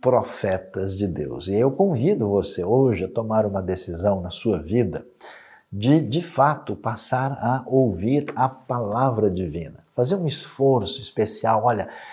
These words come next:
a partir de hoje eu quero estudar a Bíblia seriamente. Eu quero entender, de fato, a mensagem de Deus. Você percebe? Porque se quando a gente entende mais ou menos, já viu alguém pegar um remédio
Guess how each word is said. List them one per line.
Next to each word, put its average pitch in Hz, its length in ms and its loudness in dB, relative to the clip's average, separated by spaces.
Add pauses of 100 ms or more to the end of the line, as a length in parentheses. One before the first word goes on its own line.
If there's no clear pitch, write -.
(240)
a 160 80 0
partir 147 400 4
de 113 100 0
hoje 131 160 4
eu 135 80 2
quero 139 220 0
estudar 117 600 0
a 117 40 2
Bíblia 110 460 -2
seriamente. 98 840 -4
Eu 92 60 -10
quero 143 360 0
entender, 139 800 2
de 104 100 -2
fato, 98 420 -2
a 92 40 -8
mensagem 95 520 -2
de 87 120 -4
Deus. 85 200 -2
Você 120 240 0
percebe? 135 640 4 (380)
Porque 160 160 0
se - 100 2
quando 320 140 -4
a 240 60 2
gente 165 280 0
entende 113 520 2
mais 104 380 0
ou 92 120 0
menos, 104 340 -2
já 147 120 -2
viu 214 120 2
alguém 127 220 2
pegar 101 240 0
um 104 80 4
remédio 95 760 -2